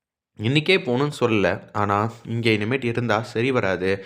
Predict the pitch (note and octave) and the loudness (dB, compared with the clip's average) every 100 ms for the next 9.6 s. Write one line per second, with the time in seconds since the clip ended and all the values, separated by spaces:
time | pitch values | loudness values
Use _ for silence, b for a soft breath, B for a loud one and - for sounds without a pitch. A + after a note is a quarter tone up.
0 | B B - A#2 A2+ A#2+ - E3 B2+ G2+ | B B -12 -6 -4 -4 -6 -8 -4 -2
1 | G2+ G2+ C3 A#2 F2+ F2 G2+ A2 C#3 B2 | -2 -4 -2 -2 -4 -6 -2 -2 -2 -6
2 | G2 F2 E2 A2+ - A#2 A2+ G#2 F#2 F2+ | -6 -4 -4 -6 -6 -6 -4 -4 -2 -2
3 | F#2+ F#2+ B B B - G#2 A#2 B2 B2 | 0 -2 B B B -8 -4 0 -2 0
4 | C3+ D#3+ C#3 G2+ A#2+ A#2+ G#2+ G2 G2 F#2+ | 0 2 0 -2 2 2 2 -4 -4 -6
5 | G2+ - C3 C3 A2 G2 F2+ G2 G2 - | -8 -8 -6 -2 -2 -2 -2 -4 -8 -16
6 | - G2+ A#2+ C3 G#2 A2 A2 G2+ G2+ G#2 | -2 0 2 -2 -2 -2 -2 -2 -4 -6
7 | G2 E2 F#2+ G2 B B B B C#3 C#3 | -4 -4 0 -2 B B B B -2 0
8 | A#2+ C#3 D3 C3+ - F2 F2 G#2+ A2 G#2+ | 2 2 0 -4 -4 -4 -2 -2 0 -2
9 | G#2 - - E2+ F2 G2 | -2 -4 -4 -2 0 -4